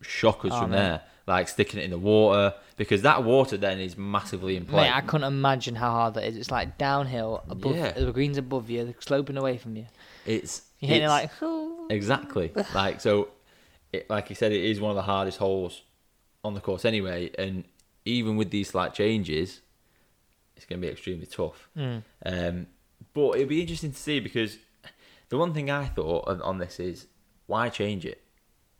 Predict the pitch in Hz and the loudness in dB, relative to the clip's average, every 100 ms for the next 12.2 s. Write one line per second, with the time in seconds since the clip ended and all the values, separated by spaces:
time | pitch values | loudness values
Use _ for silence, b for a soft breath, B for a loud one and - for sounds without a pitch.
0 | _ _ _ - 120 - 147 110 - 123 | _ _ _ -10 -4 0 -2 -4 -12 -12
1 | - 135 127 120 113 107 - 127 127 120 | -4 -2 -2 -2 -2 -2 0 2 2 0
2 | 117 120 113 - 113 - 127 120 120 110 | -4 -6 -6 -8 -8 -4 0 2 0 -4
3 | 107 107 - 120 113 110 - _ _ _ | -6 -8 -6 -8 -6 -6 -8 _ _ _
4 | _ _ _ _ _ _ _ _ - - | _ _ _ _ _ _ _ _ -16 -10
5 | 143 - 139 156 151 156 180 170 143 120 | -10 -10 -8 -4 -2 -2 -2 -2 -4 -4
6 | 131 160 117 107 139 113 92 104 - - | -2 0 0 -2 -2 -2 0 0 0 -8
7 | _ - _ _ _ _ _ _ _ - | _ -20 _ _ _ _ _ _ _ -18
8 | 135 131 147 143 131 147 135 135 123 113 | -2 2 2 0 0 2 4 4 4 4
9 | 107 87 - - 92 113 117 117 107 - | 4 2 -8 -12 -8 -4 0 0 0 2
10 | 117 110 101 85 87 90 90 87 113 80 | 6 6 2 -4 -4 -4 -4 -2 0 0
11 | 92 90 - - 120 120 101 98 92 92 | -2 -6 -10 -8 -8 -6 -8 -6 -6 -6
12 | 87 | -6